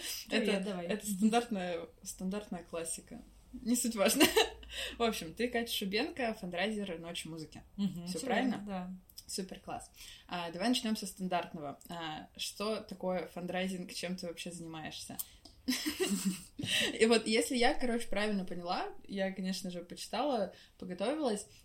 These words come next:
Speaker 1: а, ты занимаешься тем, что привлекаешь средства, привлекаешь, делаешь гранты, а, занимаешься их, э, как это сказать-то правильно,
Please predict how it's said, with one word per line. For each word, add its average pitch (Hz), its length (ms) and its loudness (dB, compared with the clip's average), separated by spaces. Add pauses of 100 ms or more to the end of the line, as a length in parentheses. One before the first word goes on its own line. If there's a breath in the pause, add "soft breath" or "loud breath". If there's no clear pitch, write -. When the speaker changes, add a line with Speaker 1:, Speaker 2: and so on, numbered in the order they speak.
(120)
Speaker 1:
а, 175 260 -2
ты 208 140 -2
занимаешься 220 520 0
тем, 196 220 0
что 185 680 -2
привлекаешь 180 500 -6
средства, 294 840 -6
привлекаешь, 190 680 -6
делаешь 185 420 -6
гранты, 185 540 -4 (420 loud breath)
а, 185 280 -2
занимаешься 190 680 -2
их, 185 460 -8
э, - 380 -8 (540)
как 185 160 -10
это - 140 -16
сказать-то 170 460 -10
правильно, 151 400 2